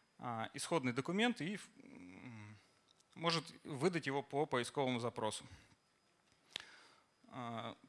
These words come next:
почему мы решили не создавать свой велосипед для, а, индексации данных, а решили взять какое-то готовое решение?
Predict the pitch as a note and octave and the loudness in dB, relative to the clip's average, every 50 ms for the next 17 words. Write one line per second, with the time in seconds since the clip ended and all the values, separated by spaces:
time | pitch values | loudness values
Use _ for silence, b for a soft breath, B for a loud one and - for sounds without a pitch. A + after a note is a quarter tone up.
0 | _ - B2+ - - D3+ E3+ G#3+ B3 G#3+ D3+ E3 F#3+ F#3+ D#3 D3 - - _ - | _ 0 0 2 2 2 2 2 2 2 0 -2 -4 -4 -6 -10 -12 -20 _ -20
1 | _ _ - - C#3 B2+ - - - F3 G3 E3 C3 B2 B2 C3+ D#3+ E3 D#3 D3+ | _ _ -16 -10 -6 0 0 2 2 4 6 8 8 8 8 6 6 6 4 4
2 | B2+ E2 - - C#3 A#2+ A2 B2+ C3 C#3 - - - - - - C3+ C#3+ D3+ C3+ | 2 -2 -4 -4 -4 0 4 4 4 6 4 4 2 2 2 2 4 4 4 4
3 | B2 B2 B2 B2 - C3+ B2 - F3 G3 G3 - - - - B2 A#2+ B2+ C#3 D3 | 4 2 2 0 0 -2 0 2 4 4 4 2 -2 -6 -2 6 8 10 12 12
4 | C#3+ C#3 B2 - F#2+ C3+ A#2+ A2+ A2+ A2+ A2+ G#2+ B B B _ _ - - - | 12 10 10 8 6 4 4 2 2 -2 -2 -4 B B B _ _ -20 -20 -20
5 | _ - - - - C#3+ B2+ C3 - - D3 C3+ - - B2+ A#2+ C3+ C3+ C3 A#2+ | _ -20 -10 -2 0 0 0 0 2 2 2 2 2 -2 0 4 6 6 6 6
6 | G#2+ G2 - - - - - - - - B2+ C3 A#2+ - - E3+ E3+ C#3+ A2 A#2 | 2 -2 -4 -12 -18 -20 -20 -6 0 4 4 4 6 4 4 4 4 2 2 2
7 | C#3+ D3 - - - - D3 C3+ B2 A#2+ A#2+ A#2+ - C#3+ C3 B2 A#2+ A#2 A#2+ - | 2 2 2 -2 -6 -4 -4 -2 -2 -2 -4 -2 -2 0 0 2 0 2 2 2
8 | - B2+ A2+ G#2 G2 G2 G2+ | 4 4 2 0 -2 -6 -8